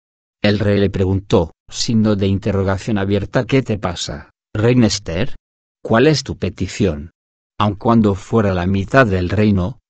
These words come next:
te lo concedería". Esther cinco, dos puntos uno tres.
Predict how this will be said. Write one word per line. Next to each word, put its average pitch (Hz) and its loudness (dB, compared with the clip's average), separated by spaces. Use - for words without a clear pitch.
te 113 0
lo 101 0
concedería". 80 -6
Esther 117 -4
cinco, 139 2
dos 113 2
puntos 117 0
uno 110 0
tres. 82 -4